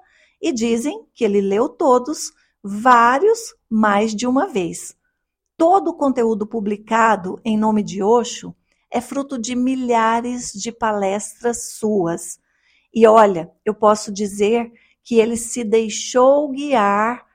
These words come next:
fortemente por sua intuição ao proferir cada uma das palavras que hoje estão nos vários livros de Osho. Ele diz que a intuição conduz você para si mesmo,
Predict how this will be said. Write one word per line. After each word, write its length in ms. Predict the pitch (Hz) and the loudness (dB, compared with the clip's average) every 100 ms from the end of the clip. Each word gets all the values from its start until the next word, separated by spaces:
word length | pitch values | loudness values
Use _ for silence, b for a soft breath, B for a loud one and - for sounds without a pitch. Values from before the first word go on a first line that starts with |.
| _ | _
fortemente 1400 | - - - 233 240 240 - - 233 226 214 208 220 214 | -20 -8 2 4 4 -2 -12 -6 -4 -2 -2 -4 -6 -8
por 220 | 226 220 | -8 -8
sua 380 | 208 - 233 208 | -8 -6 -2 -2
intuição 880 | 208 208 214 190 - - 208 220 269 B B B B | -2 -6 -6 -8 -10 -4 -4 -2 -6 B B B B
ao 260 | 262 285 294 | 2 2 0
proferir 720 | 302 277 285 277 240 233 233 | -4 -4 -2 -2 -2 -6 -4
cada 320 | 254 233 240 | -6 -2 -4
uma 340 | 220 214 220 | -2 -2 -2
das 360 | 220 214 214 - | -2 -4 -6 -4
palavras 760 | - 247 226 202 214 247 262 - _ _ _ | 0 2 2 2 0 -6 -10 -18 _ _ _
que 160 | 294 | -2
hoje 480 | 254 202 214 247 269 _ | 0 2 -2 -6 -8 _
estão 300 | - - 220 | -10 -6 -4
nos 260 | 233 220 | -4 -6
vários 460 | 196 196 190 226 220 | -2 0 0 -4 -6
livros 440 | 202 196 196 208 | -4 -4 -4 -8
de 160 | 202 233 | -6 -4
Osho. 440 | 180 165 - 247 - _ _ _ _ _ _ - | -4 -6 -14 -16 -20 _ _ _ _ _ _ -2
Ele 200 | 233 240 | -2 -2
diz 380 | 196 285 339 | -4 -2 -4
que 160 | - - | -6 -6
a 40 | |
intuição 840 | 214 208 214 196 - - 247 330 277 - | -4 -4 -6 -8 -8 -4 -4 -4 -8 -2
conduz 600 | 247 240 208 269 381 294 | -2 -2 -2 -2 -2 -2
você 580 | 226 233 233 - 254 349 | -4 -4 -6 -4 -2 -2
para 300 | - 285 277 | -2 -2 -2
si 220 | 277 320 | -4 -8
mesmo, 640 | 349 226 220 208 180 180 | -4 -4 -4 -6 -8 -10